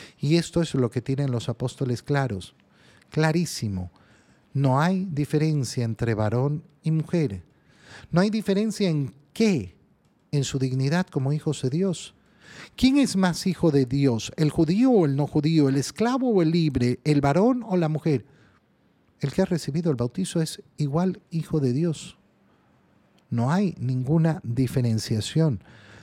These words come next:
Diferenciaciones en las condiciones en las que vivimos, sí, claro.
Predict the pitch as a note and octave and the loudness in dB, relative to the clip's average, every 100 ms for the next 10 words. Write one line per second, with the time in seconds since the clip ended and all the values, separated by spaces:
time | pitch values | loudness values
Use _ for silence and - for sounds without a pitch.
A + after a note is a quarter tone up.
0 | _ D#3+ D#3 E3 D#3 D#3+ - C4 C#4 A3+ | _ 0 2 0 0 -2 -2 -2 0 -2
1 | - - E3 E3 D#3+ D3+ D3 - D#3 D3 | -4 -4 0 0 2 2 0 0 -2 -2
2 | - A3 A#3 G3+ F3 D#3+ - E3+ G#3+ C4 | 0 0 2 0 0 0 -2 0 0 2
3 | A3 D3+ - G3+ A3+ A3+ F3+ F#3+ | 0 0 -2 2 2 4 2 -2